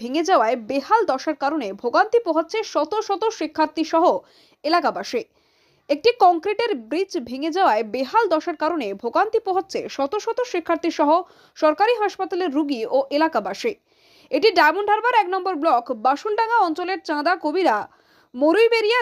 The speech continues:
যার সংযোগস্থলে পঞ্চগ্রাম প্রমোদনাথ হাই স্কুল ও পঞ্চগ্রাম রুরাল হাসপাতাল সংলগ্ন। পঞ্চগ্রাম ও চাঁদা মৌজা খালের উপর কংক্রিট ব্রিজটি দীর্ঘ কয়েক বছর যাবৎ জরাজীর্ণ অবস্থায় ছিল। কংক্রিটের ব্রিজের উপর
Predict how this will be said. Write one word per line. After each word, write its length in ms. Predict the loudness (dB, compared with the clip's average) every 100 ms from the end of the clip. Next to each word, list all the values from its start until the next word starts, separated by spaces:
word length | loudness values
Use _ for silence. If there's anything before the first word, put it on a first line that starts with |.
| 0
যার 120 | -2 0
সংযোগস্থলে 560 | -4 -4 -6 -2 0 -2 -4
পঞ্চগ্রাম 520 | -6 -4 0 2 2 0
প্রমোদনাথ 500 | -2 0 -2 0 -2 0
হাই 140 | -4 -4
স্কুল 220 | -4 -4 0
ও 20 | -2
পঞ্চগ্রাম 520 | 0 -4 -2 0 -2 -2 -12 _ -6
রুরাল 300 | 0 4 4 2
হাসপাতাল 440 | -2 -4 -6 -4 -4 -4
সংলগ্ন। 340 | -4 -6 -6 -10 -8
পঞ্চগ্রাম 520 | -8 -4 -2 4 4 4
ও 20 | -2
চাঁদা 240 | 0 2 2 0
মৌজা 240 | -2 -4 -4
খালের 260 | -4 -2 -4
উপর 180 | -2 -2 0
কংক্রিট 360 | -4 -4 -6 -4 -4
ব্রিজটি 400 | -4 -8 -6 -6 -6 -10 _ _ _ 0
দীর্ঘ 180 | 4 4 4 4
কয়েক 240 | 4 2 -4 -4
বছর 240 | -4 -2 -2 0
যাবৎ 260 | 0 -2 -6 -2
জরাজীর্ণ 480 | 2 2 2 -2 2 2
অবস্থায় 360 | 2 -4 -6 -6
ছিল। 140 | -6 -6 -8 _ _ _ _ 4
কংক্রিটের 400 | 4 2 0 0
ব্রিজের 320 | -2 -2 -2 -2
উপর 160 | 0